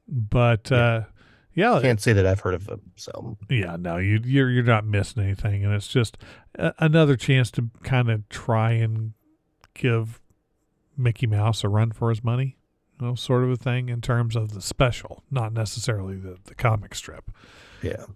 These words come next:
Speaker 1: But it does have Chuck Jones doing voice work. So the Merry Melodies master himself did work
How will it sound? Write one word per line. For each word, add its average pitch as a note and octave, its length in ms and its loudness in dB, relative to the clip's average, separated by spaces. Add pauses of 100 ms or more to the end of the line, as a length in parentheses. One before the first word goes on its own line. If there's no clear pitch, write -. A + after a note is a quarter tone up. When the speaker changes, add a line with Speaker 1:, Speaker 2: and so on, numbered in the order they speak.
(160)
Speaker 1:
But A#2 520 -2 (460)
it B2 260 -4
does F3+ 360 2
have F#2+ 760 -8 (880)
Chuck - 360 0
Jones - 760 -4 (360)
doing G2+ 320 -2
voice G#2+ 380 -2
work. - 260 -18 (1700)
So G2+ 600 -6 (220)
the A2+ 120 -4
Merry C3 720 2
Melodies B2 640 0
master A#2+ 760 -2
himself A#2+ 1000 -2 (720)
did B2+ 220 2
work G#2 340 0